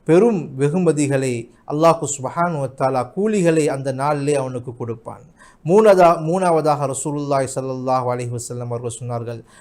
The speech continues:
நாம் கேட்கக்கூடிய இந்த துஆ இருக்கிறதே, இந்த துஆ நாம் ஏற்-, அல்லாஹ்விடத்திலே ஏற்றுக்கொள்ளப்படவில்லை, ஏற்றுக்கொள்ளப்படுதில்லை என்று நாம் நினைக்கக்கூடாது.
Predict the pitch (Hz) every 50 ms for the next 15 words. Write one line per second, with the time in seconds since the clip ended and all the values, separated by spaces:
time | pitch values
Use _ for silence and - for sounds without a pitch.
0 | - _ _ 127 139 143 156 151 143 131 120 - 147 165 170 175 185 160 - -
1 | 156 156 151 147 143 143 139 135 123 120 127 131 143 151 151 139 135 131 - -
2 | - 123 120 117 117 123 120 117 117 - - - _ _ - 151 151 156 156 160
3 | 147 147 147 160 175 185 180 165 165 156 151 143 135 143 156 156 147 - _ -
4 | 151 143 139 - 165 151 156 170 185 180 175 175 170 170 - 170 156 160 156 147
5 | 139 - 151 175 170 - - 202 - - 135 170 170 160 - - 147 139 147 165
6 | 170 165 160 160 156 147 147 139 135 131 - - - _ _ 151 160 185 180 -
7 | 220 220 - 208 208 208 196 196 202 - 160 170 196 190 208 214 214 220 214 226
8 | 220 214 208 190 185 180 180 170 160 156 156 170 160 151 165 143 147 - 151 147
9 | 139 135 131 123 127 123 120 120